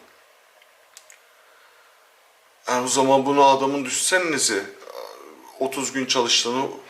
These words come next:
öyle bir şey olduğunu, yaz sezonunda günde on beş bin euro para o zaman koyuyor. E, birim olarak çarptığınız zaman o zaman on beş bin euroyu da yüz elli milyar, yüz kırk milyar olarak gözükün.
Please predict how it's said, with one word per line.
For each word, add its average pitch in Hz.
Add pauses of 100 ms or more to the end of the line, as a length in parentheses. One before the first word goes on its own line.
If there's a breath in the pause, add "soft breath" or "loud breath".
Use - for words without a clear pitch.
(200)
öyle 123
bir 123
şey 131
olduğunu, 120
yaz 120
sezonunda 110
günde 127
on 147
beş 127
bin 135
euro 143
para 131
o 127
zaman 104
koyuyor. 104
E, 120
birim 156
olarak 151
çarptığınız 156
zaman 156
o 160
zaman 147
on 147
beş 147
bin 135
euroyu 120
da 165 (800 loud breath)
yüz 117
elli 139
milyar, 147
yüz 131
kırk -
milyar 151
olarak 110
gözükün. 92